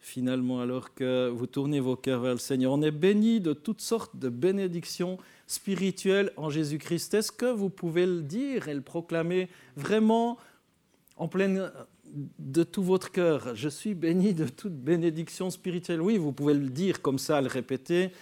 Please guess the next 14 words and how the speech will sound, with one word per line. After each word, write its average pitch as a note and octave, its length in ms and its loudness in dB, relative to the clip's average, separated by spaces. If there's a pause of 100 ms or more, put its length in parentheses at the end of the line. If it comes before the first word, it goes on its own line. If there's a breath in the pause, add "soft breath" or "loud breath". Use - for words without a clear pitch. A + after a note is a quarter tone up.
(160 loud breath)
parce C3+ 240 -4
que E3 160 2
je C#3+ 80 -2
vous C#3+ 100 -2
le D3 80 0
ferai D#3 220 -2
répéter, F3 480 0
mais E3+ 200 2 (240 loud breath)
est-ce F3 160 -2
que G3 220 6
votre F3 400 2
cœur A3+ 460 6
le C3 300 2
dit ? A#2+ 420 -10